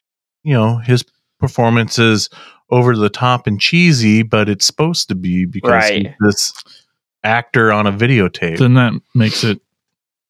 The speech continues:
Speaker 3: that makes it cool. You
Speaker 2: And
Speaker 3: just
Speaker 2: he's
Speaker 3: don't
Speaker 2: not, like, I was afraid he would be, like, the focus of it because it's
Speaker 3: Yep.
Speaker 2: Will Wheaton.
Speaker 3: That's
Speaker 2: And
Speaker 3: what I
Speaker 2: he is
Speaker 3: thought.
Speaker 2: definitely not. It's more so
Speaker 3: Oh.
Speaker 2: on our lead, who is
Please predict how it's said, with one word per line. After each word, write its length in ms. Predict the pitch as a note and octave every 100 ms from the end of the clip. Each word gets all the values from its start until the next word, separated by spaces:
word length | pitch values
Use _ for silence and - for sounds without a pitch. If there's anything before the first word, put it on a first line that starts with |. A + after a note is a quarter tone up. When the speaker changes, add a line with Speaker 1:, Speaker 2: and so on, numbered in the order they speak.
| _
Speaker 3:
that 180 | D3+ A2+
makes 220 | G2+ G2+ -
it 100 | -
cool. 380 | - D#2+ - _ _ -
You 60 |
Speaker 2:
And 80 | A#2+
Speaker 3:
just 120 | A#2 E3+
Speaker 2:
he's 200 | F3 E3
Speaker 3:
don't 60 |
Speaker 2:
not, 360 | C3+ C3+ C3 -
like, 220 | A#2+ A#2+
I 100 | C3
was 140 | C#3
afraid 340 | C3+ - A#2 A2+
he 160 | B2+
would 180 | A#2 A2
be, 200 | A2 A2+
like, 220 | G#2+ G2+
the 100 | G#2+
focus 400 | G2 A2 A2 A2+
of 140 | G#2 G2+
it 100 | -
because 340 | G2 - G#2
it's 80 | A2
Speaker 3:
Yep. 40 | G#2+
Speaker 2:
Will 180 | G2 F#2+
Wheaton. 360 | G2 - G2+ - - -
Speaker 3:
That's 220 | A2+ A2+
Speaker 2:
And 60 | G#2+
Speaker 3:
what 100 | G#2+
I 40 | G#2
Speaker 2:
he 160 | B2+
is 120 | A#2
Speaker 3:
thought. 40 | G#2+
Speaker 2:
definitely 420 | A2 A2 G#2+ G2+
not. 280 | G2+ G2+ F#2
It's 180 | G2 A2
more 220 | A2 G#2+
so 400 | - - G#2 G#2
Speaker 3:
Oh. 40 |
Speaker 2:
on 220 | G2 G#2 G2
our 220 | G#2+ G#2
lead, 340 | G2 G#2 G#2
who 160 | A2+ G#2
is 140 | G2